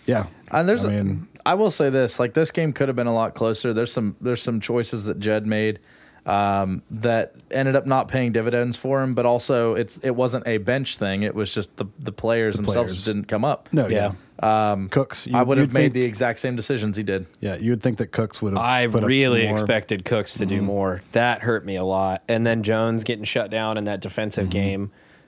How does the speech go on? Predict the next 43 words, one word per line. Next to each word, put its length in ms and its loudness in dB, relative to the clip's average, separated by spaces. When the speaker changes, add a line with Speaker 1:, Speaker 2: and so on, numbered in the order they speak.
Speaker 3:
against 280 -2
Chicago, 680 0
that 180 0
killed 260 -2
me. 260 -6
Speaker 1:
Yeah. 240 -4
Speaker 2:
I 60 0
mean, 280 0
who 200 2
on, 260 -2
who 140 2
on 80 0
the 60 -2
Rams 280 -2
offense 440 0
got 220 0
the 60 -8
points? 360 -6
It 120 0
wasn't 320 0
Gurley, 420 0
it 100 0
wasn't 360 -2
Kupp, 280 0
it 160 -4
wasn't 360 -2
Speaker 3:
It 60 0
Speaker 2:
Cooks. 120 2
Speaker 3:
wasn't 260 0
Woods. 460 2
It 160 -4
was, 260 -2
um, 720 2
uh, 800 0
hold 200 -2
on, 140 -6
I 60 -4
can 200 -12
pull 160 -4
up 120 -10
the 80 -6
game 240 -4
log. 320 -4